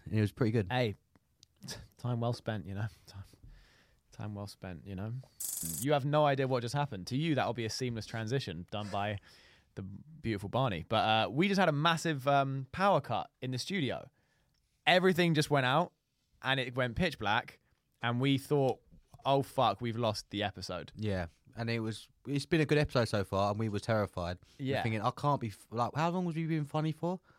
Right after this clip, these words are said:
Speaker 2: Well, this is the thing. Well, w-, it was a good episode for the first ten minutes, and then the, or first fifteen minutes. The next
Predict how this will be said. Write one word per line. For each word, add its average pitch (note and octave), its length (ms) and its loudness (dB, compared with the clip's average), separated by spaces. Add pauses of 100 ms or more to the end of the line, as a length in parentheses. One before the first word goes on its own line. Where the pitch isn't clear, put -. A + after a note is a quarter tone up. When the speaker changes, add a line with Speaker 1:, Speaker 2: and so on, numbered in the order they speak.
Speaker 2:
Well, F#3 140 8
this A3 120 4
is G#3+ 80 -4
the G#3+ 60 4
thing. D3 220 2
Well, C3+ 160 -4
w-, C3+ 220 -16 (360)
it E3+ 80 6
was D#3+ 160 6
a E3 40 6
good A3 140 4
episode E3+ 480 4
for - 80 -8
the C3+ 80 0
first C#3 380 2
ten D3+ 220 2
minutes, G2+ 420 -6 (380)
and B2+ 100 0
then C3+ 100 2
the, C3+ 140 -2
or C#3+ 140 4
first F3 220 4
fifteen C3 280 -2
minutes. F#2 400 -8 (180)
The B2+ 80 -4
next D3 380 -2